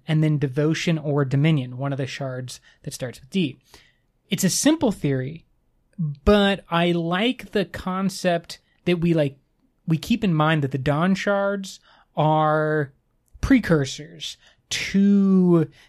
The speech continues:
the eventual shards that we know and talk about a lot more.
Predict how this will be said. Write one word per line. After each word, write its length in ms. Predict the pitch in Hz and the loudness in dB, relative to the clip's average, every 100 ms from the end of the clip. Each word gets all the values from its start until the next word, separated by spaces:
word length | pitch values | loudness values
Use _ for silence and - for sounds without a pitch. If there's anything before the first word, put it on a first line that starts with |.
| - | -12
the 300 | 139 151 160 | -2 -2 0
eventual 760 | 175 139 147 156 160 - 147 139 | -4 -4 0 0 0 -2 -2 -2
shards 580 | - 151 139 143 123 123 | -2 0 2 0 -2 -2
that 160 | 151 | -2
we 160 | 147 135 | -2 -4
know 280 | 135 135 135 | -2 -2 -2
and 140 | 131 | -4
talk 200 | 131 127 | -6 -8
about 180 | 143 135 | -6 -8
a 40 | 131 | -6
lot 220 | 131 143 | -8 -6
more. 540 | 131 131 131 - - | -6 -4 -6 -10 -16